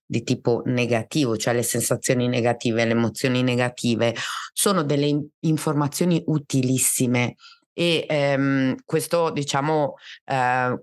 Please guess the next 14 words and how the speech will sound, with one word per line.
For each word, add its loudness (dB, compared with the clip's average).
contattare 0
un'opera 0
prima -2
da -2
un 0
punto 0
di -2
vista, 0
diciamo, 0
della, 0
della -2
conoscenza, 0
della 0
comprensione 0